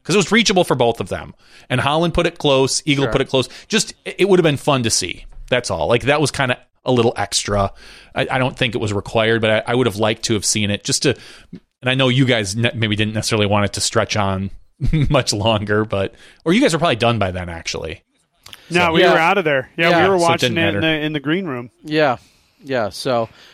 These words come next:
Speaker 2: nonetheless, I
Speaker 3: A K A our living room.
Speaker 2: <laughs> and at the end of the day, it wasn't my twenty grand to give
Speaker 1: No.
Speaker 2: away, so I can only be so critical. But yes, it was, it was good to see that the money was given away, and that was their, their entire intent was, unlike last year,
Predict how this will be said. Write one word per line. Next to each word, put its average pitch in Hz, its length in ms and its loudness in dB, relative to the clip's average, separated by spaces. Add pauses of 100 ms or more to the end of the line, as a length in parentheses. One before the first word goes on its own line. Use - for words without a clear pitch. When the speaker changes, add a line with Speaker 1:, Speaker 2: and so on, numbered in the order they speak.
Speaker 2:
nonetheless, 196 680 2
I 170 40 2
Speaker 3:
A 170 40 0
K 151 440 2
A - 40 -8
our 147 160 0
living 135 220 -2
room. 170 200 0
Speaker 2:
<laughs> - 40 -8
and 175 160 2
at 220 140 4
the 214 100 4
end 233 120 4
of 196 80 2
the 170 80 2
day, 151 440 4 (420)
it 160 80 2
wasn't 214 340 2
my 190 160 4
twenty 185 300 -2
grand 175 260 2
to 165 60 0
give 175 180 2
Speaker 1:
No. 175 100 4
Speaker 2:
away, 180 180 2
so 165 120 -2
I 131 80 2
can 147 120 -6
only 151 160 -4
be 147 120 -4
so 156 240 0
critical. 156 480 0
But 135 240 0
yes, 127 360 0
it 127 120 0
was, 131 400 0
it 147 80 0
was 131 340 -2 (400)
good 233 260 2
to 247 120 2
see 175 320 -2
that 143 240 0
the 147 80 0
money 151 280 0
was 135 140 0
given 131 220 -2
away, 127 140 -2
and 143 80 -4
that 202 100 2
was 175 140 0
their, 160 360 0
their 139 220 -2
entire 160 440 0
intent 120 560 -4
was, 113 440 -4 (420)
unlike 170 420 2
last 135 380 0
year, 113 360 -2